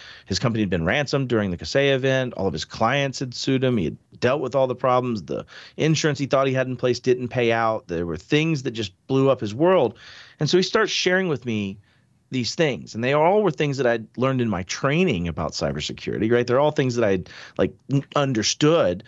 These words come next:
but they were all just things that were these nebulous things that wouldn't have mattered to me until you actually see it in practice and watch someone's demise from those things, right? Like, um, and so I wrote out this email, and it was called My Single Greatest Fear.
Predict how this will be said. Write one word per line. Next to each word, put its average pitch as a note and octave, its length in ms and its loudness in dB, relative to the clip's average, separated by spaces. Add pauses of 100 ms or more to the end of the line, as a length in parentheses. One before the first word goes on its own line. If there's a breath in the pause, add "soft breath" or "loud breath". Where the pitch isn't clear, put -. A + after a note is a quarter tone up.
(140 loud breath)
but - 80 -2
they F3+ 80 4
were G3 80 6
all A#3+ 140 6
just F#3 240 -6
things D#3 340 -4
that F3 80 -4
were D3 80 -4
these C3 180 -6
nebulous C#3 540 -2
things A#2+ 340 0
that G2+ 140 0
wouldn't B2+ 200 0
have F#2 140 -2
mattered G#2+ 360 0
to G2 100 -8
me F#2 100 -2
until F2+ 240 -4
you F#2 100 2
actually F2+ 220 -2
see - 280 2
it G#2+ 80 2
in G2 100 0
practice E2+ 540 -4
and E2+ 80 0
watch E2 240 0
someone's E2 300 0
demise D2+ 420 0
from - 160 -6
those - 180 -6
things, - 320 -10
right? A2 260 2
Like, G#2 220 -2 (680 loud breath)
um, A#2 280 -2
and C#3 100 -2
so E3 120 2
I F#3 80 2
wrote F#3+ 160 2
out C#3+ 100 0
this B2 180 -12
email, E2+ 400 -8
and A#2 80 -8
it A#2+ 40 -6
was A#2+ 100 -8
called B2 180 0
My A2+ 100 -2
Single D#3 320 -2
Greatest A#2+ 340 -2
Fear. C#2+ 180 -10